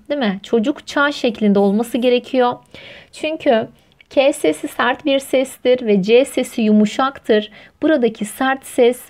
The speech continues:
buradaki yumuşağı kendisine benzetmeli. Yani benzeşme hadisesi ya da sertleşme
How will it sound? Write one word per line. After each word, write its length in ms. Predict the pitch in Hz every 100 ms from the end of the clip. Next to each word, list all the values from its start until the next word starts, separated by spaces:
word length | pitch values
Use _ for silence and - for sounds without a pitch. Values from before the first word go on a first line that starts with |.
| _
buradaki 380 | 254 277 285 220
yumuşağı 500 | 233 254 - 220 233
kendisine 680 | 226 220 214 220 - 233 202
benzetmeli. 800 | 190 190 240 - 277 262 269 277 - _ -
Yani 340 | 254 202 233
benzeşme 480 | 226 220 233 233 254
hadisesi 640 | 254 233 214 214 196 -
ya 80 | 208
da 60 | 214
sertleşme 880 | 226 214 208 214 214 - 240 262